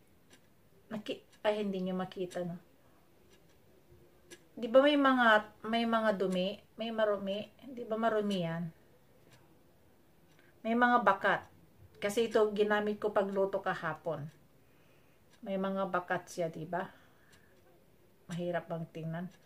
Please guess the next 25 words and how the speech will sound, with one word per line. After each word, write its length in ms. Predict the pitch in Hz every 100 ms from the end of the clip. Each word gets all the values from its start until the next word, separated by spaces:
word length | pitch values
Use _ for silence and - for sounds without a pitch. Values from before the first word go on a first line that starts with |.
| - - _ - 214
May 80 |
mga 320 | 214 220 214 190
bakat 320 | 185 185 -
siya, 240 | 185 165
di 80 | 165
ba? 240 | 170 190 196 - - -
O, 160 | 220 240
ito 160 | 233 233
na 160 | 226
lang 240 | 202 196 208
kaya. 320 | 180 160 - - _ _ _ -
Salamin 560 | - 196 196 196 190 185
kong 160 | 180 214
ito. 240 | 175 - - - - - - -
Kasi 400 | 190 208 202 208
wala 240 | 202 202
siyang 480 | 202 196 196 190 - -
ibang 240 | 180 185
ano 240 | 175 170
eh. 160 | 160 165 - - - - - - 202
Yan. 120 | 165 180 - - - - _ _ _ - - - - - - - _ _ _ _ _ _ _ _ _ _ _ _ _ _ 226
Wala 160 | 202
siyang 240 | 196 208 202
reflector 480 | 196 190 180 185
masyado. 560 | 170 170 - 165 147